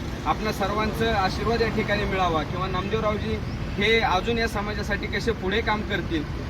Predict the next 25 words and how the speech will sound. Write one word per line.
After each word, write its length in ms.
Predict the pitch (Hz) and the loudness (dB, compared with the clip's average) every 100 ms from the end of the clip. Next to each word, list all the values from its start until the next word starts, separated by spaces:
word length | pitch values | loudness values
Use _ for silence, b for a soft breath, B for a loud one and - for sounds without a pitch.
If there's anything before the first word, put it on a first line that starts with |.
| 175 | -2
यासाठी 420 | 196 202 220 220 | 2 2 4 4
आपण 340 | 170 170 220 | 4 2 -2
देखील 300 | 208 214 220 | 0 -2 -2
या 80 | 214 | -2
ठिकाणी 380 | 208 208 208 214 | -2 -2 -2 -2
थोडंसं, 380 | 202 190 196 214 | -2 -2 -2 -2
अ, 1000 | 208 185 - - - - - - - 139 | -2 -2 -4 -4 -4 -4 -4 -4 -4 -2
ये-, 340 | 160 175 - | 0 -2 -2
मदत 500 | 165 175 202 240 - - | 0 2 4 2 0 -2
आणि 160 | 175 202 | -2 0
कार्य 460 | 190 190 202 226 | 2 2 2 2
आपलं 340 | 202 185 - 214 | 0 0 0 0
देखील 260 | 202 220 | 0 0
या 80 | 214 | 0
ठिकाणी 360 | 202 196 202 208 | 0 2 2 2
आशीर्वाद 400 | 185 - 196 - | 2 2 2 2
असावेत, 400 | 175 190 175 - | 0 0 0 2
असं 240 | - 196 | 2 2
देखील 260 | - - 220 | 0 0 0
मी 120 | 214 | 0
या 100 | 208 | 0
ठिकाणी 600 | 202 208 208 208 214 208 - - - - - - - 988 988 - - - - - - - - | 0 0 2 2 2 2 0 0 0 2 2 2 0 2 2 2 2 2 2 0 0 0 2
सांगू 220 | 185 214 | 4 4
इच्छितो. 480 | 226 - 220 208 185 | 2 2 2 2 2
कारण 460 | 185 208 - - | 2 2 2 0